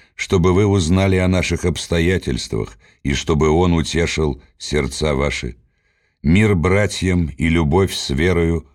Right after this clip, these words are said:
от Бога Отца и Господа Иисуса Христа.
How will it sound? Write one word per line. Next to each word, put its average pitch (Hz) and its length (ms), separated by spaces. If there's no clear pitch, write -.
от 65 220
Бога 82 420
Отца 80 420
и 73 220
Господа 71 720
Иисуса 73 580
Христа. 69 600